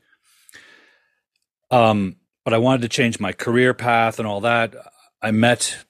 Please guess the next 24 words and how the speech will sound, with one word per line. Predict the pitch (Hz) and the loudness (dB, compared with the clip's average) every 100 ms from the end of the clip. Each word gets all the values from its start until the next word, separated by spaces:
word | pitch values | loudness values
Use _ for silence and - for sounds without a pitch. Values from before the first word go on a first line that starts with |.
| - | -6
the | |
woman | 107 117 117 | 0 4 2
who | 107 | 2
is | 104 | -2
now | 95 104 104 | 0 2 2
my | 92 | 0
wife, | 85 92 110 135 - - _ _ _ _ | -2 0 2 2 -2 -16 _ _ _ _
and | 110 | -12
she | - 175 | -4 2
was | 151 117 | 2 2
an | 98 | 0
English | 92 117 135 131 | -4 -2 -2 -2
student | 107 92 90 | -6 -6 -6
at | 82 | -8
the | |
time | 87 - 82 101 | -10 -6 -4 -4
in | 90 92 | -4 -4
Vancouver. | 92 85 - 90 82 127 - _ _ _ _ - | -2 -4 -4 -4 0 0 -2 _ _ _ _ -6
This | - | -4
is | 101 | -2
now | 95 95 90 | 0 2 2
early | 87 107 95 | 2 0 0
two | - 101 | -4 -4
thousands. | 107 107 110 92 101 - | 2 2 2 -2 -8 -12